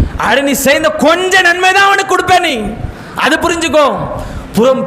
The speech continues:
பேசுவது எவ்வளோ பெரிய பாவம் என்பதை உங்களுடைய மனதிலே ஆழமாக பதிவு செய்து, பிறருக்கு தீங்கிழைக்காம, பிறருடைய விஷயத்தில் மூக்கை நுழைக்காம, நோண்டாம, துருவி துருவி ஆராயாம, உங்களுடைய நிலை என்ன? நான் நாளைக்கு மௌத்தா போன என் நிலை என்ன?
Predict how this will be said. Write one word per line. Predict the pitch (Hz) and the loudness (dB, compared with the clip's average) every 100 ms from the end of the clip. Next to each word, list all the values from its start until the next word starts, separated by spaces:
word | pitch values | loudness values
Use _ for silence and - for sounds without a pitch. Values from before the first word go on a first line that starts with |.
| 226 | 2
பேசுவது | 302 302 269 247 240 | 2 2 0 2 0
எவ்வளோ | 240 294 277 | 2 0 2
பெரிய | 254 247 233 - | 0 0 -2 0
பாவம் | 226 269 311 294 | 2 2 2 0
என்பதை | 262 247 240 220 214 | 0 0 0 0 0
உங்களுடைய | 233 214 208 190 | 2 2 2 0
மனதிலே | 214 214 214 220 226 196 | 0 2 0 -2 -2 -2
ஆழமாக | 214 208 196 190 185 | 0 0 -2 -2 0
பதிவு | 185 214 208 | 0 0 2
செய்து, | 214 226 - - - - - - | 2 0 -2 -4 -4 -6 -2 0
பிறருக்கு | 226 302 302 285 254 165 | 2 4 2 0 -2 0
தீங்கிழைக்காம, | 254 247 220 220 214 208 - | 0 2 0 0 -2 -2 0
பிறருடைய | 294 302 277 262 226 | 0 0 0 0 0
விஷயத்தில் | 240 247 247 220 190 | 2 0 0 -2 2
மூக்கை | 254 320 311 294 | 2 2 0 0
நுழைக்காம, | 247 247 247 220 208 208 - - - - 202 | 0 0 0 0 -2 -4 -8 -14 -6 0 2
நோண்டாம, | 330 381 370 330 302 285 277 277 - - 269 | 4 2 2 2 0 -2 -4 -8 -10 -4 0
துருவி | 330 370 330 - | 2 2 0 -2
துருவி | 285 262 226 226 | 0 2 2 2
ஆராயாம, | 277 277 247 233 226 - 247 | 2 2 0 -2 -2 0 2
உங்களுடைய | 302 302 269 254 220 | 4 2 2 2 2
நிலை | 254 233 | 2 0
என்ன? | 214 170 123 - - - - 233 | 0 -4 -6 -12 -16 -10 -2 2
நான் | 320 381 349 | 4 4 2
நாளைக்கு | 330 311 311 254 240 | 0 0 0 0 2
மௌத்தா | 311 330 311 277 | 2 2 0 2
போன | 285 277 | 0 0
என் | 285 311 | 0 2
நிலை | 403 415 | 4 4
என்ன? | 403 | 2